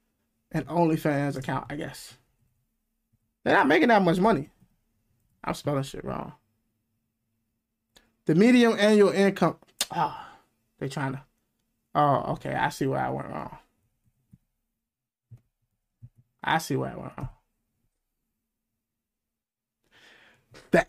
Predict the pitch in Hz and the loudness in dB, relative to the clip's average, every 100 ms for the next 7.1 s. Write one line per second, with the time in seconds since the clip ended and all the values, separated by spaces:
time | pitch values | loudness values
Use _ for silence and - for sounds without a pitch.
0 | - 214 269 269 285 226 - - _ _ | 2 6 6 6 4 2 -2 -4 _ _
1 | _ _ _ _ - 269 277 - 240 214 | _ _ _ _ 4 6 6 4 6 6
2 | 196 202 185 165 - 226 277 277 233 247 | 4 4 6 4 2 4 6 6 6 4
3 | 220 180 170 202 175 165 190 160 156 151 | 4 4 0 2 2 4 4 4 2 2
4 | 190 247 247 247 170 139 196 254 233 247 | 2 4 4 2 0 2 4 6 4 4
5 | - 196 - 226 254 247 226 147 185 214 | 2 0 4 6 8 8 6 4 6 6
6 | 208 196 - - 180 156 160 175 233 180 | 6 4 0 2 2 4 6 8 8 6